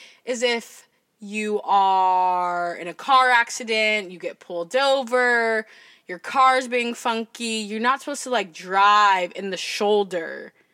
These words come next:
And he was driving in the shoulder of the carpool lane. So, like, the fast lane, but right next to it where there's, like, a yellow line where you're not supposed to drive. I hope you guys are entertained. The story's almost done. I'm getting there. I'm getting there.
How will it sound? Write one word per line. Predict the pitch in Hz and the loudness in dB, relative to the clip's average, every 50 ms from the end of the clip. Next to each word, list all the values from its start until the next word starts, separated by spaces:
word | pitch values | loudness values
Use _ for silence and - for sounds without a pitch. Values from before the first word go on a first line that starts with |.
| _ _ _ _ _ _ _ - | _ _ _ _ _ _ _ -6
And | - 285 | -2 2
he | 294 370 | 2 4
was | 381 392 - | 2 2 2
driving | - 349 339 349 359 381 381 403 | 4 4 4 6 4 2 0 0
in | 403 392 | 0 0
the | 392 | 0
shoulder | - - - - 285 254 285 311 302 277 294 262 226 | -2 -2 -2 0 2 2 2 2 0 0 0 0 0
of | - - 208 | 0 -4 -6
the | 208 214 | -6 -6
carpool | - - - - - 254 254 262 247 - - 254 226 202 180 | -6 -8 -10 -2 0 2 2 2 -2 -4 -4 -2 -2 -2 -2
lane. | 175 165 151 151 151 151 175 | -4 -8 -8 -10 -14 -12 -8
So, | - - 247 | -6 -4 -2
like, | 226 220 202 196 - - - - - - - - | 0 0 0 0 -2 -10 -20 -20 -20 -18 -10 -8
the | 208 | -8
fast | 214 - - 247 247 269 277 - - - | -6 0 2 4 4 4 2 2 -2 -2
lane, | 294 277 277 285 269 | 0 0 0 0 0
but | 233 190 135 156 160 | -2 -2 -4 -4 -2
right | 175 202 233 254 240 | 0 2 2 2 2
next | 226 220 233 226 - - | 0 -2 -2 -2 -4 -6
to | - 320 302 294 | -4 -4 -4 -2
it | 294 285 277 254 214 214 | 0 0 0 0 -2 -2
where | 220 220 | -2 0
there's, | 208 208 202 196 | 0 0 0 -2
like, | 208 185 - | -2 -4 -4
a | 190 | -8
yellow | 175 165 175 196 202 214 220 220 220 | -10 -4 0 0 2 2 2 2 2
line | 208 208 196 196 196 208 214 214 | 2 0 0 0 2 0 0 0
where | 202 196 | -2 -4
you're | 190 185 185 | -6 -8 -8
not | 185 190 185 180 190 196 - | -6 -6 -4 -4 -4 -4 -6
supposed | - - 214 233 196 196 - | -10 -8 -6 -6 -4 -4 -6
to | - 196 | -8 -10
drive. | - 185 170 160 160 165 175 190 214 240 277 - - _ _ _ _ _ _ _ _ _ _ _ _ _ _ _ _ _ - | -8 -6 -6 -4 -4 -2 -2 -2 -2 -2 -4 -8 -12 _ _ _ _ _ _ _ _ _ _ _ _ _ _ _ _ _ -4
I | 247 | -2
hope | 254 302 320 320 | 0 0 0 0
you | 339 320 | 0 2
guys | 302 277 262 254 | 2 2 2 2
are | 233 - | -2 -6
entertained. | 202 208 202 196 - 208 180 175 175 | -6 -6 -8 -6 -8 -8 -8 -8 -8
The | 175 | -8
story's | - - 277 285 302 294 269 | -8 -4 -4 -4 -4 -2 -2
almost | 277 240 233 220 208 208 - | -2 -2 -2 -2 -6 -8 -6
done. | - 214 190 180 | -4 -2 -2 -2
I'm | 170 170 180 | -4 -6 -6
getting | 180 240 240 247 233 220 202 196 180 | 0 0 0 0 0 -4 -6 -6 -8
there. | 175 165 147 | -8 -8 -8
I'm | 127 170 185 185 214 | -10 -14 -16 -14 -6
getting | 277 339 370 370 339 302 294 | -2 -2 0 0 0 -2 0
there. | 254 262 254 247 247 247 240 247 247 | 2 2 2 4 2 2 0 -2 -4